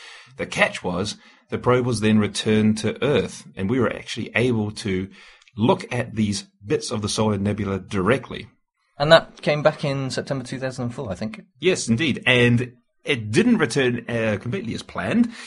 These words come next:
Speaker 2: Yeah.
Speaker 1: It was planned to return to Earth, uh, by a parachute, so it would ent-, re-enter the Earth's atmosphere and then deploy a parachute, and then it would be picked up in a fantastic, uh, operation by helicopter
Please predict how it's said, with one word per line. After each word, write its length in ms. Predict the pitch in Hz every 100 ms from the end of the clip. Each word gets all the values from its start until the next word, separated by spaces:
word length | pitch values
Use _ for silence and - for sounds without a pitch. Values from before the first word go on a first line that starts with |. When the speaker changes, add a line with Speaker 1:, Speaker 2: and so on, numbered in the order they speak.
| -
Speaker 2:
Yeah. 120 | - 107
Speaker 1:
It 40 |
was 100 | 101
planned 300 | 95 143 160 120
to 160 | 123
return 320 | 113 - 180
to 140 | 139 -
Earth, 340 | 113 151 -
uh, 220 | - 98 95
by 400 | - - 95 98
a 40 |
parachute, 640 | - 117 107 - - 180 -
so 160 | -
it 120 | 98 98
would 80 | 98
ent-, 160 | 104
re-enter 340 | 107 113 107 107
the 180 | 98
Earth's 200 | 98 101
atmosphere 500 | 95 101 98 - 98
and 100 | 95
then 120 | 92 90
deploy 340 | 90 107 104
a 20 |
parachute, 540 | 92 98 92 - 113 101
and 80 |
then 100 | 95
it 80 | 98
would 200 | 92 92
be 260 | - 104 98 - - - _ -
picked 240 | 190 -
up 180 | 143 123
in 120 | 123
a 100 | 113
fantastic, 840 | 107 127 120 151 170 - 131 -
uh, 40 | -
operation 640 | 120 120 117 117 117 110
by 160 | 107 127
helicopter 580 | 143 123 - - 113